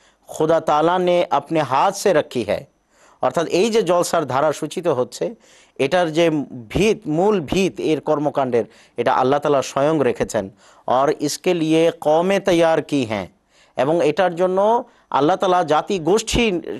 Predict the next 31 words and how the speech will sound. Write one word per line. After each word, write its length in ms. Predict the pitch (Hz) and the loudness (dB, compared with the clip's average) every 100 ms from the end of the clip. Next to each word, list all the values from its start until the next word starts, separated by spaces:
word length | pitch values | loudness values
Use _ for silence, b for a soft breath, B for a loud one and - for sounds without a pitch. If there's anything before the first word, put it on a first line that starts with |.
| - | -10
নির্ধারণ 520 | - 151 147 151 156 | -4 -2 0 -2 -2
করে 220 | 160 143 | -2 0
রেখেছেন, 420 | 135 131 139 170 170 | 0 -2 -4 -4 -6
ঠিক 260 | - 220 | -4 -2
করে 200 | 208 175 | 0 0
রেখেছেন, 520 | 151 123 131 147 151 165 B B B | 0 -2 -6 -4 -6 -8 B B B
"জো 120 | 123 | -2
আন 200 | 143 139 | 0 0
করিব 480 | 143 - 147 180 196 | -2 -2 2 2 0
ইসমে 380 | 131 147 - 143 - | -4 -6 -2 -4 0
আ 140 | 127 | -2
মিলেঙ্গে", 500 | 127 120 117 113 104 - b b | 0 -2 -2 0 -2 -4 b b
যারা 280 | 117 131 147 | -2 0 2
অতি 340 | - 160 156 170 | 0 -2 -2 -4
সত্বর, 520 | - 196 - 151 123 | -4 -4 0 0 2
অতি 300 | - 147 156 | 0 -2 -2
শীঘ্র 540 | - 254 196 190 120 - B B | -2 -2 0 2 2 -2 B B
এই 160 | 131 131 | -2 0
জলসায় 400 | 139 143 160 143 | 0 0 0 0
তারা 340 | 135 123 123 | 2 2 0
বিভিন্ন 600 | 95 117 123 131 165 160 127 | -2 -12 -6 -2 -2 -2 0
জাতি 300 | 135 151 196 | -2 -2 -2
গোষ্ঠী 340 | 151 - 135 | -2 -2 -2
এসে 160 | 113 123 | 0 0
একত্র 440 | 104 127 123 120 | 0 -2 -4 -4
হবে। 180 | 104 95 - B B | -4 -8 -14 B B
এখন 260 | - 220 220 | -6 -2 -2
একটু 240 | 202 226 | -2 -4
চিন্তা 320 | 214 185 185 | -4 -2 -2
করে 220 | 180 165 | 0 0
দেখুন, 320 | 120 107 90 | 0 -2 -6